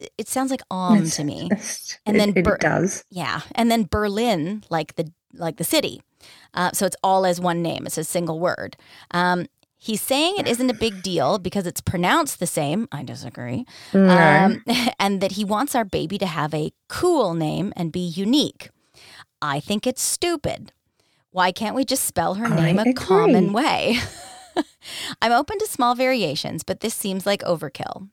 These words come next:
Speaker 1: What do you think?" So this is interesting because, you know, y-, you, you have, um, obviously every parent has the right to name their child whatever they like. And
Speaker 2: Correct.
Speaker 1: some names might seem, you know,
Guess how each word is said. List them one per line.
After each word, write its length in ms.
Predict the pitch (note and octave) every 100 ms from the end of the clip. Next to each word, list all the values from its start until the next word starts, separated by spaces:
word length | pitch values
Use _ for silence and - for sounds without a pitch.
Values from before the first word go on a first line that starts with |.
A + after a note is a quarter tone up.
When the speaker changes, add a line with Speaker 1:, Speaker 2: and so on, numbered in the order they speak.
| _ -
Speaker 1:
What 200 | F#3 -
do 80 |
you 140 | F#3 F3
think?" 440 | - - - - _ _ _ _ _ _ _ _
So 160 | - B3+
this 320 | G3 E4 A#4
is 140 | A#4+
interesting 480 | C4+ - F#3 - C3+
because, 560 | D#3+ - G3 F3+ F3 - - _ _ _
you 120 | G#3+
know, 240 | F#3+ F#3+ - - -
y-, 160 | A3 -
you, 240 | G#3 A#3
you 280 | A3+ A3+ B3
have, 580 | A#3+ B3 C4+ D4 C4 A#3 _ _
um, 680 | - G3 F#3 F3+ F3 F3 E3+ - _ _
obviously 680 | F#3 F#3 F#3 F3 - F3 E3+
every 220 | - F3 F3+
parent 380 | - E3 E3
has 180 | E3 E3
the 140 | - E3+
right 440 | E3 E3+ E3 A3 - -
to 100 | F#3
name 360 | F#3 F3+ F3+
their 160 | E3+ D#3+
child 600 | - D#3 D#3 D#3+ D#3+ D#3+ - _ _ _ _
whatever 440 | F#3 G#3 G3+ F#3+
they 160 | F3+ D#3+
like. 400 | D#3 - - - _ _ _ _ _ _ _ - -
And 240 | F#3 F#3
Speaker 2:
Correct. 540 | F#3 D3+ E3+ B3+ - -
Speaker 1:
some 600 | - - - B3 B3+ A#3+
names 480 | F#3+ F#3+ F#3 F3+ F3
might 340 | E3+ E3+ -
seem, 580 | - F#3 F3 E3+ F3 E3+
you 100 | F#3
know, 200 | E3+ E3+